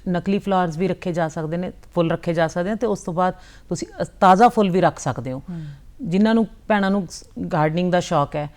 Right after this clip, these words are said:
Speaker 2: ਹਮ।
Speaker 1: ਬਗੀਚੀ ਕਰਦੀਆਂ ਨੇ, ਉਹ ਬਾਲਕਨੀ ਨੂੰ ਵੀ ਸਜਾ ਸਕਦੀਆਂ ਨੇ। ਗਾਰਡਨਿੰਗ ਦੇ ਵਿੱਚ ਫੁੱਲਾਂ ਨੂੰ ਉਗਾਇਆ ਜਾ ਸਕਦਾ ਹੈ, ਸਬਜ਼ੀਆਂ ਨੂੰ ਉਗ-, ਉਗਾਇਆ ਜਾ ਸਕਦਾ ਹੈ, ਜਿਹਦੇ ਵਿੱਚ ਜਦੋਂ ਵੀ ਸਵੇਰੇ ਸ਼ਾਮ, ਸ਼ੀਤਲ, ਉਹਦੇ ਵਿੱਚ ਗੇੜਾ ਮਾਰੋਗੇ ਤਾਂ ਤੁਹਾਨੂੰ, ਤੁਹਾਡਾ ਮਨ ਹੈ ਜਿਹੜਾ, ਉਹ ਖਿੜ ਉੱਠੂਗਾ।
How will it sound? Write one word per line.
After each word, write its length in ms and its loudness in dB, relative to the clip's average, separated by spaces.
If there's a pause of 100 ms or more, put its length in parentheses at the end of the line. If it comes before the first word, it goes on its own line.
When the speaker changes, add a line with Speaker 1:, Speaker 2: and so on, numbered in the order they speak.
(120)
Speaker 2:
ਹਮ। 60 -14
Speaker 1:
ਬਗੀਚੀ 460 -4
ਕਰਦੀਆਂ 580 -2
ਨੇ, 320 -4
ਉਹ 200 -2
ਬਾਲਕਨੀ 500 0
ਨੂੰ 120 0
ਵੀ 80 0
ਸਜਾ 320 0
ਸਕਦੀਆਂ 460 -4
ਨੇ। 140 -4 (500)
ਗਾਰਡਨਿੰਗ 440 2
ਦੇ 100 0
ਵਿੱਚ 320 -4 (360)
ਫੁੱਲਾਂ 280 2
ਨੂੰ 240 0 (420)
ਉਗਾਇਆ 300 4
ਜਾ 140 2
ਸਕਦਾ 300 -4
ਹੈ, 40 2
ਸਬਜ਼ੀਆਂ 380 -2
ਨੂੰ 100 0
ਉਗ-, 180 -4 (140)
ਉਗਾਇਆ 280 4
ਜਾ 160 2
ਸਕਦਾ 260 -4
ਹੈ, 60 0
ਜਿਹਦੇ 240 0
ਵਿੱਚ 240 -4 (240)
ਜਦੋਂ 220 6
ਵੀ 100 6
ਸਵੇਰੇ 280 2
ਸ਼ਾਮ, 220 0
ਸ਼ੀਤਲ, 280 -2
ਉਹਦੇ 140 2
ਵਿੱਚ 180 -4
ਗੇੜਾ 220 4
ਮਾਰੋਗੇ 380 2
ਤਾਂ 100 0
ਤੁਹਾਨੂੰ, 260 -4
ਤੁਹਾਡਾ 220 0
ਮਨ 240 0
ਹੈ 100 0
ਜਿਹੜਾ, 220 0
ਉਹ 100 -2 (640)
ਖਿੜ 180 6
ਉੱਠੂਗਾ। 420 0